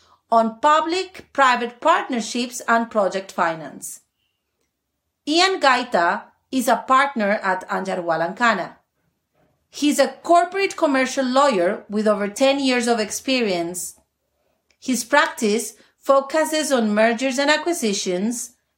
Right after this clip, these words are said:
private equity transactions, and joint ventures, both in the U A E and cross-border transactions with a sub-Saharan Africa focus.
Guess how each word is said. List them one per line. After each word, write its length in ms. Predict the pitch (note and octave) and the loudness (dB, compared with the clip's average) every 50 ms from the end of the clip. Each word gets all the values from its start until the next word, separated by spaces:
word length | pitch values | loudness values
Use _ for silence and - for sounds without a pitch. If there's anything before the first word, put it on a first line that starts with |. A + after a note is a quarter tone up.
| _ _ | _ _
private 360 | - C4+ B3 A#3+ A3+ A#3 A#3 | 2 2 2 4 4 2 2
equity 440 | A3+ A3+ A#3 A#3 - D4 C#4+ D4 D4 | 2 2 0 -2 -6 -8 -6 -6 -6
transactions, 960 | C#4+ - C#4+ C#4+ C#4 C4 - D#4+ E4 D#4+ - - - G3+ F3+ F3+ G3 G3+ - - - | -4 -4 -4 -2 0 2 2 2 2 0 -2 -6 -4 -4 -2 -2 -4 -4 -6 -2 0
and 320 | - B3 B3+ B3 A3 - | 2 2 2 2 -2 -4
joint 480 | - - A3+ G3+ F3+ F3+ F3 F#3+ G3 - - | -2 0 0 0 0 0 -2 -4 -4 -6 -6
ventures, 720 | G3+ G3 C4 C#4 C#4 C#4 C4+ - - D#3+ D#3 D#3+ - - | -2 2 2 2 2 0 -2 -4 -2 -2 -2 -2 -4 -8
both 600 | - G3+ - - A#3 B3+ B3+ C4 D4 D4+ C#4+ - - | -12 -12 -4 0 2 4 4 2 0 -2 -4 -6 -4
in 160 | - A3+ A3+ A3 | -2 -2 0 2
the 100 | G#3 F#3+ | 0 0
U 260 | F#3+ F#3 G#3+ C4 D4 | 0 0 0 2 2
A 240 | D#4+ F4 F4+ F4 - | 2 2 2 0 -4
E 400 | - C4+ A#3+ G#3+ G3+ G#3 F4 - - _ _ _ _ _ - | -2 0 0 0 0 -2 -6 -10 -12 _ _ _ _ _ 2
and 240 | A3+ A3+ A3+ G#3+ - | 2 2 2 0 -4
cross-border 800 | - - C4 B3+ B3+ G#3 G#3+ G3+ G3 A#3+ C4 C4+ C#4 C4 C#4+ D4+ | -2 0 0 2 0 0 -4 -4 0 2 2 2 2 0 -4 -6
transactions 1120 | D4 - - C#4 A#3+ A3+ A3 - C4+ C#4 C#4+ C#4 - - - F3+ D#3+ D#3+ E3 D#3+ - - _ _ _ _ _ - | -6 -6 -4 -2 -2 -2 0 2 2 2 2 2 -2 -8 -8 -8 -8 -8 -8 -10 -12 -16 _ _ _ _ _ -4
with 200 | A#3 B3 A#3 B3 | -4 0 2 2
a 100 | A3+ A3+ | 2 2
sub-Saharan 960 | - - - D#4 E4+ E4+ - - E4 D4+ C4 C4 A#3 A3 G3+ G#3+ G#3+ A#3 A#3+ - | 0 0 2 2 2 2 0 0 0 2 4 4 4 4 4 2 2 0 0 0
Africa 480 | A#3+ B3 C4 B3+ - A#3 A3 - F3+ - | 2 2 2 0 -4 -6 -4 -4 -4 -4
focus. 640 | - - E3+ D#3 - - - - - - - - | -4 -4 -6 -6 -6 -8 -12 -12 -12 -12 -14 -16